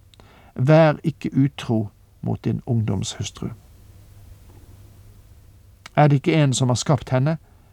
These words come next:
Gå tilbake til den opprinnelige skapelse av mann og kvinne. Adam var en halvdel, og Eva var en annen halvdel, og sammen var de ett.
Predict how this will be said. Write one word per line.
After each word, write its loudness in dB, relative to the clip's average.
Gå 6
tilbake 4
til 2
den 2
opprinnelige 6
skapelse 0
av 0
mann 0
og -4
kvinne. -4
Adam 6
var 4
en 4
halvdel, 2
og -4
Eva 6
var 4
en 0
annen 2
halvdel, 4
og -2
sammen 0
var -2
de -6
ett. -16